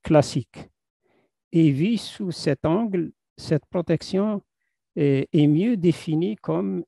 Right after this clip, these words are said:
une perspective influençant, influençant la totalité du droit, euh, international, lequel droit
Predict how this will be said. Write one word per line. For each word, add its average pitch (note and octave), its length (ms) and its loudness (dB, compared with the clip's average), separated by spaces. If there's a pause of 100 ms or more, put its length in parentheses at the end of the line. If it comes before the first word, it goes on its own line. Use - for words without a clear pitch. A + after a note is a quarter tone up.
une D#3+ 180 0
perspective D#3 800 -4 (760)
influençant, E3+ 1000 0 (100)
influençant E3 720 -2
la C#3+ 160 0
totalité F#3+ 840 -2 (480)
du D3 160 0
droit, E3+ 520 -2 (160)
euh, D3 300 2 (120)
international, D3+ 920 -2 (460)
lequel D#3 480 4
droit D#3+ 480 0